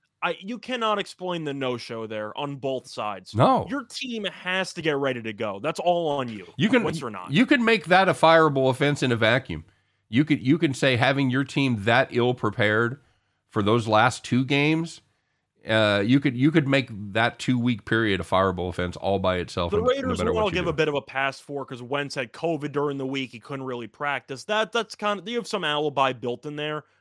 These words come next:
Speaker 1: You have no excuse against Jacksonville.
Speaker 2: Yeah, that's that. Even,
Speaker 1: So
Speaker 2: even more true. Sure.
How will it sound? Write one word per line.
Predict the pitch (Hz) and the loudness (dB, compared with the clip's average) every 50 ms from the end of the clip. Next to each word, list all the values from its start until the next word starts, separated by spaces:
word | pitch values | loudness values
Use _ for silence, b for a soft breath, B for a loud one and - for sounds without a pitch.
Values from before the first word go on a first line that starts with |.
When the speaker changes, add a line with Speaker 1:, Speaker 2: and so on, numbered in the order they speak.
| _ _ | _ _
Speaker 1:
You | - 233 302 | -6 -4 -4
have | 262 214 | -2 0
no | 220 220 208 | 2 2 2
excuse | 185 160 - - - 175 135 - | 2 0 -4 -8 -6 -6 -6 -6
against | - 120 113 - | -8 -10 -10 -8
Jacksonville. | - 110 104 101 - 107 98 90 80 _ _ _ _ - 110 | -8 -10 -10 -10 -14 -18 -20 -20 -20 _ _ _ _ -12 -6
Speaker 2:
Yeah, | 107 104 131 143 - _ _ _ _ | -4 -4 -4 -4 -8 _ _ _ _
that's | - 87 95 - | -8 -8 -8 -6
that. | - 95 90 98 71 - | -4 -2 0 0 0 0
Even, | 92 92 92 98 101 | -2 -2 -2 -2 -2
Speaker 1:
So | 127 127 127 127 127 | -2 -2 -2 -2 0
Speaker 2:
even | 104 113 117 | 0 2 2
more | 117 117 120 | 2 2 2
true. | 120 - 131 135 117 | 0 0 -4 -6 -6
Sure. | - - 120 120 104 | -6 -6 -6 -6 -6